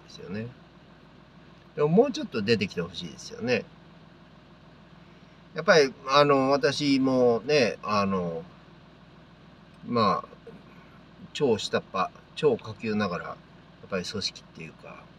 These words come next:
その、群れというか、中にね、今お仕事で入ってるんで、やっぱそういうのみたい。でも、ちょっと待ってよ。三歳か六歳がね、対象年齢っていうか。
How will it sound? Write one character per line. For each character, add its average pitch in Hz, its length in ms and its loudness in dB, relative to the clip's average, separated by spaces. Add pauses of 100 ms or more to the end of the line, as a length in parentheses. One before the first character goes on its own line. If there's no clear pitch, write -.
そ - 100 -20
の、 - 60 -20 (440)
群 101 120 -4
れ 95 100 -4
と - 140 -16
い - 20 -20
う - 60 -18
か、 - 200 -20 (640)
中 - 280 -6
に - 80 -12 (540)
ね、 123 160 0
今 92 280 -2
お 87 140 -12
仕 - 80 -16
事 87 240 -14
で 92 80 -16
入 92 160 -8
っ - 20 -10
て - 140 -20
る 78 80 -20
ん - 100 -20
で、 - 60 -20
や - 40 -20
っ - 20 -20 (460)
ぱ 143 100 -2
そ 147 200 6
う - 20 4
い 147 60 0
う 143 80 0
の 98 220 -2 (340)
み 104 180 -6
た - 220 -4
い。 - 240 -12
で 117 120 0
も、 92 160 -2 (520)
ち - 60 -6
ょ 180 40 -4
っ - 40 -6
と 135 40 -12
待 117 120 -6
っ - 20 -20
て - 60 -16
よ。 - 80 -12
三 254 320 -4
歳 127 180 -2
か 87 140 -14
六 - 160 -12
歳 104 280 -8 (300)
が - 140 -18 (540)
ね、 113 160 -10 (1200)
対 101 160 -6
象 92 240 -6
年 90 160 -6
齢 80 160 -10
っ - 20 -20
て - 120 -20
い - 40 -20
う - 80 -20
か。 - 60 -20